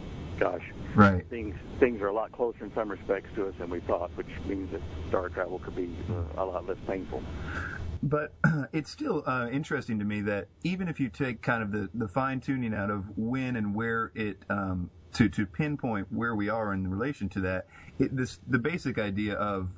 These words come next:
Speaker 2: of light slowing down does in, in fact mean, would mean that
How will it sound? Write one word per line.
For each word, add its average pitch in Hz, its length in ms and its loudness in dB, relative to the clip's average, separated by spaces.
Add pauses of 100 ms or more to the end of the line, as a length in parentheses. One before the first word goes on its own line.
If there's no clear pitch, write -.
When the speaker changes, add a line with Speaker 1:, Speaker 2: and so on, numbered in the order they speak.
(120)
Speaker 2:
of 98 180 4
light 104 280 -2
slowing 104 340 0
down 101 380 0
does 113 340 0 (180)
in, 107 220 0 (300)
in 117 120 8
fact 120 300 0
mean, 127 360 0
would 143 180 0
mean 107 240 0
that 98 180 0